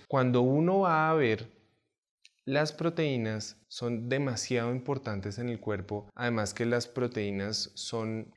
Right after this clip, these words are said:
lo que muestra la esencia de la vida en el, en el cuerpo. Cuando uno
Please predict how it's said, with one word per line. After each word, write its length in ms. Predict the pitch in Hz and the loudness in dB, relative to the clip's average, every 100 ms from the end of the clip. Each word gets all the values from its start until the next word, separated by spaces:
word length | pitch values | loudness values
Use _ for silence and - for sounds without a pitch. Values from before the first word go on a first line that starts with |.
| - | -4
lo 220 | 123 120 | -2 0
que 100 | 123 | 0
muestra 480 | 113 104 98 107 110 | 0 0 -2 -2 0
la 240 | 117 117 | 2 0
esencia 640 | 101 - 104 101 98 110 107 | 0 -2 -4 -4 -2 0 2
de 100 | 104 | 0
la 140 | 92 | 0
vida 460 | 104 123 117 101 101 | 2 4 4 2 0
en 120 | 98 | -4
el, 240 | 87 85 - | -6 -10 -10
en 140 | 95 | -8
el 140 | 87 | -8
cuerpo. 460 | - - 131 - 92 | -2 2 2 0 -10
Cuando 320 | - 113 110 | -4 0 2
uno 280 | 113 131 143 | 2 2 0